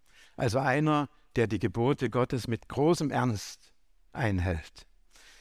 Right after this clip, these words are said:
Und er stellt sich hin in dem Tempel und sagt: "Ich danke dir, Gott, dass ich nicht bin wie die anderen. Ich bin kein Lügner, ich bin kein Betrüger, ich bin kein Dieb.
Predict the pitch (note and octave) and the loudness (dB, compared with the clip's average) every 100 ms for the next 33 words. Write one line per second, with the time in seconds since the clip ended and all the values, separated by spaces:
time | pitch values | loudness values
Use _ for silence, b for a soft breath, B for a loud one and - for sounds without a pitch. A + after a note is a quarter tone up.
0 | b b b - D#3 D#3+ G#3+ A3 - E3 | b b b -2 2 4 6 4 4 0
1 | G3 A#3+ A#3+ G3+ F3+ F#3 G#3+ G3 G3 G3 | 4 6 6 4 2 4 4 4 2 2
2 | F3 - - - - - - - - C#3+ | -2 -12 -20 -20 -20 -20 -20 -18 -6 2
3 | F3+ F#3 A3 D#3 - B3 C4 A#3 A3 A#3 | 4 4 4 2 6 6 6 4 4 2
4 | A3+ A#3+ - - - - - - - - | 4 2 0 -14 -20 -20 -20 -20 -20 -20
5 | - - G#3 F#3+ A3 G#3+ - A3+ G3+ G3+ | -10 2 4 4 4 2 2 2 4 2
6 | G#3+ A3 A3+ A3+ A3 G#3 E3+ - - - | 4 4 4 2 2 0 -2 -8 -20 -20
7 | - - - - _ - - G3 - G3+ | -20 -20 -20 -20 _ -20 -6 -4 2 2
8 | F#3 G#3 A3+ G3+ A3 B3 G#3+ G#3+ F#3+ E3 | 4 2 4 2 2 0 2 0 -2 -8
9 | - _ - - - - - - D3 G3 | -18 _ -20 -20 -20 -20 -6 -4 0 0
10 | F3+ G#3+ A#3 G#3+ G#3+ F#3+ G#3+ A3+ G#3+ G3+ | 4 4 4 2 2 2 2 4 4 2
11 | F3+ _ - - _ _ - _ _ - | 0 _ -20 -20 _ _ -20 _ _ -20
12 | - C3+ G3+ G3 G#3 A3 C4 C#4 C4+ | -12 0 0 4 2 4 4 6 4